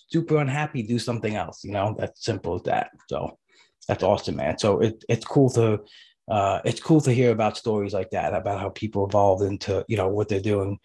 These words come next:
today. So, um, I wanted to know, uh, let's talk about, like, drafting and your, you know, your,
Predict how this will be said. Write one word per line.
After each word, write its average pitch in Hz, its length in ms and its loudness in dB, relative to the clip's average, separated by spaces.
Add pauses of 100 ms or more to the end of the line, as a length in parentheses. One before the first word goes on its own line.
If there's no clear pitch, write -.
(140)
today. 104 360 2
So, 92 520 -2
um, 101 500 0 (280)
I 127 80 4
wanted 175 260 4
to 180 100 4
know, 170 440 8
uh, 120 260 6
let's 131 160 -4
talk - 240 -4
about, 147 200 0
like, 127 180 0
drafting 110 640 -4
and 104 340 -4
your, 104 360 0
you 113 80 -2
know, 104 100 0
your, 104 220 0